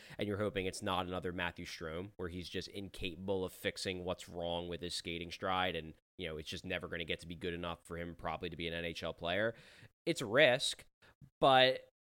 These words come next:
every other part of his game is there. And he fills a legitimate organizational need in terms of having a guy who, number one, wants to shoot the puck, and number two, has an absolute rocket of a shot when he does.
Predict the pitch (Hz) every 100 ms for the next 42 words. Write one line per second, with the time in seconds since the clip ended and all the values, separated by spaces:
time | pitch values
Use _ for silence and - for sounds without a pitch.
0 | _ _ _ _ - 156 160 165 156 139
1 | 139 123 135 135 123 110 117 113 110 92
2 | 92 104 85 87 98 - _ 135 123 113
3 | 110 110 107 - 123 117 - 117 110 98
4 | 107 98 110 110 104 113 117 107 104 101
5 | 98 95 104 95 98 90 98 104 95 90
6 | 76 98 104 98 95 98 92 92 90 92
7 | 87 92 90 92 92 107 131 123 110 117
8 | 107 101 92 101 101 98 - 95 - 90
9 | 73 - - - - 110 117 117 95 -
10 | 123 104 85 - - 113 110 101 107 -
11 | 113 92 98 107 127 147 127 101 87 -
12 | 110 101 76 90 80 76 71 - -